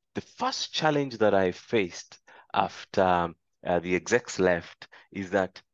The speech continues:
there was no handover for me. There was no handover.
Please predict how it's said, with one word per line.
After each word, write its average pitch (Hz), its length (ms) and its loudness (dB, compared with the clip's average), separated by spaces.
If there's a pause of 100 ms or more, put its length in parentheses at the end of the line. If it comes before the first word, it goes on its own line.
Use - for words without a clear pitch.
there 113 140 4
was 98 240 2
no 110 200 0
handover 87 600 -6
for 76 220 -8
me. 67 180 -12 (540)
There 92 100 0
was 90 220 -2
no 95 160 4
handover. 78 540 -6